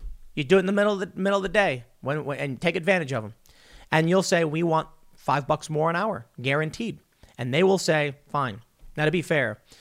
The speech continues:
the, the, the servers have a minimum wage guarantee, meaning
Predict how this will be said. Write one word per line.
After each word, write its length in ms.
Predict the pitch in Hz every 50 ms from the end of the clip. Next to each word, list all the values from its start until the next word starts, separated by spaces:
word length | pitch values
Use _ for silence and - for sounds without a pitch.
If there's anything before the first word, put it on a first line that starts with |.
| - - - - - - - -
the, 240 | 131 139 139 131 -
the, 140 | - 127 131
the 120 | - 131
servers 600 | 135 - - 214 226 175 135 120 107 104 107 -
have 140 | 117 120 131
a 80 | 135 127
minimum 340 | 131 143 156 165 156 147 143
wage 240 | 139 131 123 -
guarantee, 540 | - 131 123 113 104 104 - - 120 98 110 107 _ _ -
meaning 340 | 131 143 143 139 131 127